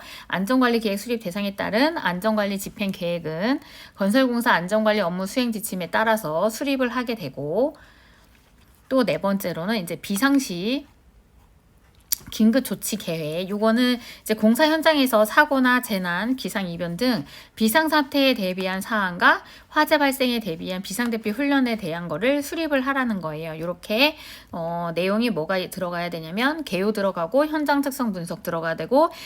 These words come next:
현장 운영 계획, 이제 비상시 긴급 조치 계획에 대해서 쓰는 거고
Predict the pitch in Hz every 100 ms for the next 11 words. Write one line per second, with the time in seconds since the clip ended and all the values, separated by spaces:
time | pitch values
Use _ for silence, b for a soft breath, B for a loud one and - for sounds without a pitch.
0 | B - 302 294 262 175 185 175 165 170
1 | 170 233 302 - B B B B B -
2 | 175 208 202 262 262 - 202 233 226 220
3 | 202 196 175 170 190 139 156 - 247 277
4 | 262 165 - 285 330